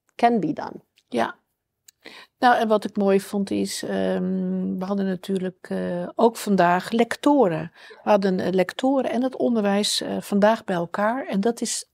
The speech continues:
Speaker 2: echt, denk ik, voor de eerste keer. Want, eh, lectoren komen met elkaar, eh, hè, die hebben een platform. En wij kwamen ook altijd bij elkaar in een netwerk. En nu voor het eerst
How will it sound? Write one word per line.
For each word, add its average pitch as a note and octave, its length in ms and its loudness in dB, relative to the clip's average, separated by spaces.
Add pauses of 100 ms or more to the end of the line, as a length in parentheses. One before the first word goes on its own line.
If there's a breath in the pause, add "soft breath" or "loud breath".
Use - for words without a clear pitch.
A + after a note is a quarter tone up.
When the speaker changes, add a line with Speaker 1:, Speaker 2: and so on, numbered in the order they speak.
Speaker 2:
echt, - 460 -2
denk B3 240 -2
ik, A3 160 -6
voor - 180 -6
de - 60 -4
eerste F#3+ 320 -8
keer. F3 460 -4 (540 loud breath)
Want, G3+ 280 -2
eh, F3+ 240 4
lectoren G3+ 560 2
komen F3+ 300 0
met F3+ 180 -2
elkaar, G3 500 2
eh, - 60 -8 (460)
hè, G#3 120 -2
die G#3 100 -4
hebben E3 180 -2
een D#3 80 -8
platform. C4+ 680 4
En E3+ 80 -4
wij F3+ 160 -2
kwamen F#3 300 0
ook - 160 4
altijd C4+ 280 2
bij B3 120 6
elkaar B3+ 480 4
in A#3 100 2
een A3+ 100 2
netwerk. A#3+ 540 0 (460 loud breath)
En A#3 180 4
nu C4 120 6
voor A3+ 220 4
het G#3 160 -2
eerst C#4 500 2